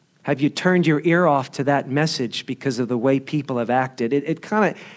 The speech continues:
it's understandable, but I thought of it this way. If I, I really wanna see Endgame, Avengers Endgame, which is coming out in the next month, um, if I show up at the movie theater to see this, what I hope will be a great movie,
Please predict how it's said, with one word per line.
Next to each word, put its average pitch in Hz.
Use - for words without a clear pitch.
it's 180
understandable, 190
but 143
I 156
thought 196
of 165
it 147
this 143
way. 135
If 131
I, 208
I 139
really 151
wanna 139
see 127
Endgame, 104
Avengers 113
Endgame, 120
which 113
is 107
coming 123
out 120
in 123
the 123
next 123
month, 127
um, 110
if 143
I 226
show 240
up 190
at 165
the 135
movie 135
theater 110
to 107
see 143
this, 131
what 127
I 120
hope 139
will 135
be 127
a 120
great 123
movie, 123